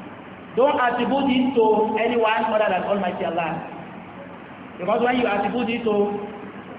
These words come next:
a fellow human being like you, then you are giving him the power of Almighty Allah. That he has, he has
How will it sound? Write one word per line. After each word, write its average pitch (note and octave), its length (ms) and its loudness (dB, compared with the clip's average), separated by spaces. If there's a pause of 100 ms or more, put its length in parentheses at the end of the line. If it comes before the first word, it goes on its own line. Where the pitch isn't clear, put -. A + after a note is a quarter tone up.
(160)
a G3 100 0
fellow B3+ 460 4
human B3 320 2
being B3 120 2
like A#3 220 2
you, B3+ 140 2 (720)
then A#3 240 4
you G#3+ 80 2
are G3 180 4
giving A#3 240 0
him A3+ 160 0
the G3 160 0
power G#3 320 4
of F#3+ 80 2
Almighty F3 400 0
Allah. D3+ 300 -2 (540)
That F3 180 -2
he F3 60 -2
has, G#3+ 360 -2 (140)
he F3 140 -4
has G#3 260 0